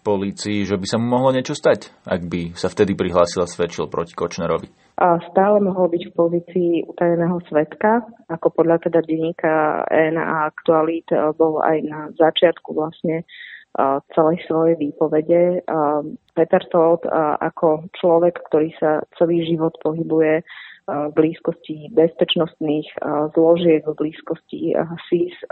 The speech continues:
Speaker 2: vie veľmi dobre, aké sú nejaké procesné postavenia svedka a, a že polícia dokáže, svedkov ochrániť, napríklad tým, že utají ich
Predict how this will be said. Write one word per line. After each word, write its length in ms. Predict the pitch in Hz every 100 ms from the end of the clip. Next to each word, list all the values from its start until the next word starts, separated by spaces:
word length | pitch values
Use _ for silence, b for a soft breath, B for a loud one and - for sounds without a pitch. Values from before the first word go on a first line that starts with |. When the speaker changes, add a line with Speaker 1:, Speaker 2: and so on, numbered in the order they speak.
| 151 147 156
Speaker 2:
vie 140 | 165
veľmi 320 | 165 165 170 165
dobre, 480 | 151 147 170 190 B B B _ - 143 147 143 -
aké 320 | 135 151 175 170
sú 160 | 156 156
nejaké 240 | 147 -
procesné 480 | - 151 - - 156
postavenia 720 | - - - 156 160 156 151 151 -
svedka 560 | 151 156 - 185 175
a, 120 | - 147
a 140 | - 156 156
že 160 | 160 165
polícia 560 | 151 151 165 - 160
dokáže, 720 | 160 165 - 160 160 151 147 - - 139 147 -
svedkov 560 | 170 165 - 175 151 -
ochrániť, 800 | 156 - 160 160 156 165 160 - - 151 151
napríklad 480 | 160 160 - - 160 -
tým, 240 | 156 160
že 80 | 160
utají 640 | - - 165 156 156 147
ich 240 | - 170